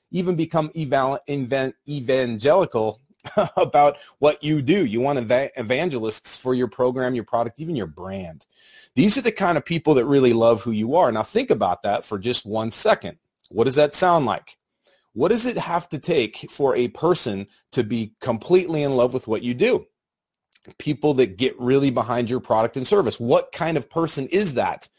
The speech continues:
Go ahead and type it in the chat box. Who does that recomm-, who does that sound like? Uh, if you identify the characteristics of one person,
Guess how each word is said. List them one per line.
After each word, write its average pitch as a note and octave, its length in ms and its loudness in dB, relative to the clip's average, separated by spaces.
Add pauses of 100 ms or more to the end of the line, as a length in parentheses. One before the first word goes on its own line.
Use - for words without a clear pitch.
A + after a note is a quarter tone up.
(300)
Go C#3+ 100 4
ahead F3+ 160 4
and F3+ 80 -4
type G3 220 0
it G#3 80 0
in G3 100 0
the F#3+ 80 2
chat G#3 300 0
box. G#2 300 -2
Who D#3 140 -2
does F3+ 120 -4
that F#3 220 0
recomm-, D#3+ 540 -4
who F3 100 -4
does E3 100 -4
that D#3 160 -4
sound F3 400 -4
like? - 320 -6 (520)
Uh, A#2 240 4
if B2+ 140 -2
you D3 100 2
identify F#3 440 4
the E3 80 -6
characteristics E3+ 680 -2
of G#2+ 120 -4
one C3 240 -2
person, E3+ 580 -6